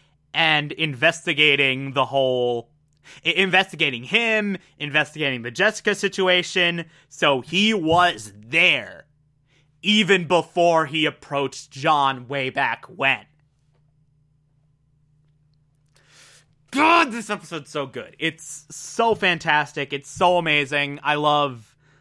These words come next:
literally everything about it. It's such a masterpiece. It, it, it's, it is a highlight of Person of Interest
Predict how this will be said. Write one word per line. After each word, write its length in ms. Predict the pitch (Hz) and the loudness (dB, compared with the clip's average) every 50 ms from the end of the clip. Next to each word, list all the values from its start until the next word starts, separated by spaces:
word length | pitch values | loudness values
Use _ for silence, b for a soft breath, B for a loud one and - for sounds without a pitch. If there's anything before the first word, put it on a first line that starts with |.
| _ _ _ | _ _ _
literally 420 | 135 151 165 156 156 151 151 147 143 | -2 0 2 2 4 4 4 4 2
everything 320 | 139 135 131 131 131 123 | 2 0 -2 -6 -6 0
about 240 | 120 127 120 117 117 | 2 2 2 2 0
it. 120 | 113 110 - | -4 -6 -8
It's 460 | 120 123 - - - - - - _ _ _ _ _ _ _ _ _ _ _ _ | -10 -10 -10 -12 -20 -20 -20 -20 _ _ _ _ _ _ _ _ _ _ _ _
such 460 | - - - - - 196 151 147 156 | -18 -16 -14 -2 -2 0 0 0 -2
a 60 | 147 | -2
masterpiece. 640 | 131 120 110 107 - - - - 98 - - - - 139 | 0 0 0 0 -4 -8 -16 -20 -20 -20 -20 -18 -12 -10
It, 140 | 135 123 - | -10 -10 -8
it, 180 | 135 147 135 127 - | -8 -8 -8 -8 -6
it's, 380 | 160 151 135 - - - - b b b b b | -6 -6 -6 -6 -14 -20 -20 b b b b b
it 120 | - 165 175 | -2 0 0
is 120 | 175 156 | 2 2
a 140 | 160 143 147 | 2 0 0
highlight 520 | 143 - - 196 196 202 190 185 175 165 | -4 2 4 4 4 4 2 0 0 0
of 100 | 165 - | 0 -2
Person 320 | - 160 160 139 - - 143 | -4 -6 -6 -6 -4 -4 -2
of 80 | 135 | -2
Interest 600 | 131 127 120 - - 135 123 107 - - - - | -2 -2 -4 -6 -6 -6 -6 -6 -8 -12 -20 -20